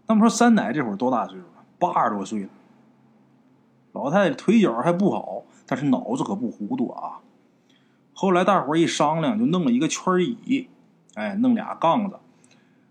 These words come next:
把这三奶呀给抬来了。三奶在家呀，抬着圈儿椅来，一问怎么事儿啊，这，这个大伙儿一说，三奶说：“那我去。”大伙儿把三奶就给抬来了。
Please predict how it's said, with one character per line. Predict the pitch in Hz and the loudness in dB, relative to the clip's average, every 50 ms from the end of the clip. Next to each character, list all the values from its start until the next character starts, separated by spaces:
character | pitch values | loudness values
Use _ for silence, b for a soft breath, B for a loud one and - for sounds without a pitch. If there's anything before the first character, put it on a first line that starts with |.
| b b _ - | b b _ -14
把 | - - - 110 | -12 -10 -6 -4
这 | 127 135 | -4 -4
三 | 127 - 151 143 147 | -4 -4 -4 -2 -2
奶 | 139 117 - 107 101 | -2 -2 -4 -6 -10
呀 | 98 95 - | -14 -14 -12
给 | - 104 | -12 -12
抬 | - - - - - - - 110 117 135 | -10 -10 -12 -12 -12 -10 -8 -4 -2 -2
来 | 151 160 131 98 | 0 0 -2 -2
了。 | - - - _ _ _ _ _ _ _ _ _ _ _ _ _ _ _ _ _ _ _ _ _ _ _ _ _ _ _ _ _ _ _ _ _ _ _ _ _ _ _ _ | -4 -10 -16 _ _ _ _ _ _ _ _ _ _ _ _ _ _ _ _ _ _ _ _ _ _ _ _ _ _ _ _ _ _ _ _ _ _ _ _ _ _ _ _
三 | - - 156 156 156 | -12 -8 -6 -4 -4
奶 | 135 143 | -4 -2
在 | 143 127 110 | -2 -2 -2
家 | 110 120 117 120 127 | -2 -2 0 0 0
呀， | 120 107 101 - - _ _ _ _ _ _ _ _ _ _ _ _ _ _ _ _ | -2 -4 -4 -8 -14 _ _ _ _ _ _ _ _ _ _ _ _ _ _ _ _
抬 | - - - 117 135 | -12 -6 -4 -2 0
着 | 139 139 | 0 0
圈 | 120 - - 139 | -2 -2 -2 -2
儿 | 135 131 | -2 -2
椅 | 120 110 | -2 -4
来， | 95 98 104 123 | -4 -4 -2 -2
一 | 123 123 | 0 0
问 | 131 147 143 123 | 0 0 -2 -2
怎 | 101 87 | -2 -4
么 | - 117 | -8 -10
事 | - - | -6 -4
儿 | 135 117 - b b b b b b b b b _ _ - | -4 -4 -6 b b b b b b b b b _ _ -10
啊， | 101 104 104 107 | -8 -8 -6 -6
这， | 104 117 117 113 | -6 -6 -4 -4
这 | 117 117 | -4 -4
个 | 113 113 107 104 - - | -4 -4 -6 -8 -8 -8
大 | - 123 117 | -8 -6 -6
伙 | 107 101 104 | -6 -6 -4
儿 | |
一 | 123 120 | -4 -4
说， | 107 - 107 107 104 | -4 -4 -8 -8 -6
三 | - 120 | -4 -4
奶 | 113 101 95 | -4 -4 -4
说 | - 107 | -4 -4
：“那 | 113 110 | -4 -4
我 | 101 92 92 | -4 -8 -12
去。” | 95 - - 117 - - _ _ _ _ _ _ _ _ _ | -12 -10 -10 -10 -12 -14 _ _ _ _ _ _ _ _ _
大 | - 135 - | -8 -8 -8
伙 | - - | -6 -8
儿 | 113 - | -8 -8
把 | - 104 | -8 -8
三 | - - 117 113 | -6 -4 -4 -4
奶 | 107 98 | -4 -4
就 | 101 107 | -8 -10
给 | 110 98 | -10 -10
抬 | - - 104 98 113 131 | -10 -10 -8 -6 -4 -4
来 | 127 | -4
了。 | 104 | -6